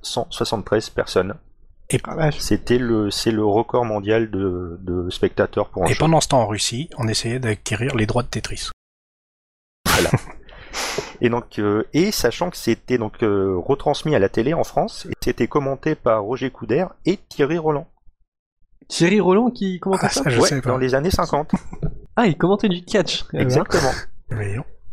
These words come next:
Speaker 1: Et
Speaker 3: Putain.
Speaker 1: voilà. Donc, et aussi dans les années cinquante, euh, il y a eu la première fédération japonaise, la J W A, la Japan Wrestling Action, qui a été créée et qui changera de nom en mille neuf cent soixante-treize pour la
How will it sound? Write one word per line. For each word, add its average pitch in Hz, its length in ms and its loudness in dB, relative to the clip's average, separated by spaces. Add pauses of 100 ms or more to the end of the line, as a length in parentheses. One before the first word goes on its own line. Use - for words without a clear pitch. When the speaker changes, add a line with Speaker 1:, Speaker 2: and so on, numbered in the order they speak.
(120)
Speaker 1:
Et 110 60 4
Speaker 3:
Putain. 113 220 2 (320)
Speaker 1:
voilà. 104 260 0
Donc, 135 260 0
et 135 80 4
aussi 139 340 -2
dans 131 200 0
les 117 800 2
années 139 140 -2
cinquante, 160 580 -2
euh, 127 120 2
il 123 60 -4
y 117 40 2
a 113 40 2
eu 123 120 -4
la 110 220 2
première 151 420 -2
fédération 120 540 0
japonaise, 113 640 0 (380)
la 110 180 2
J 123 440 -6
W 117 400 0 (280)
A, 117 40 4 (260)
la 107 160 4
Japan 123 320 2
Wrestling 113 400 -4
Action, 143 640 -4 (520)
qui - 120 0
a 107 40 6
été 107 180 0
créée 147 260 0 (280)
et 107 120 -8
qui - 140 -14
changera 110 340 0
de 110 40 -4
nom 127 280 0 (100)
en 98 160 2
mille 107 140 -2
neuf 110 120 -2
cent 113 120 -2
soixante-treize 110 580 -2
pour - 160 -4
la 82 140 -2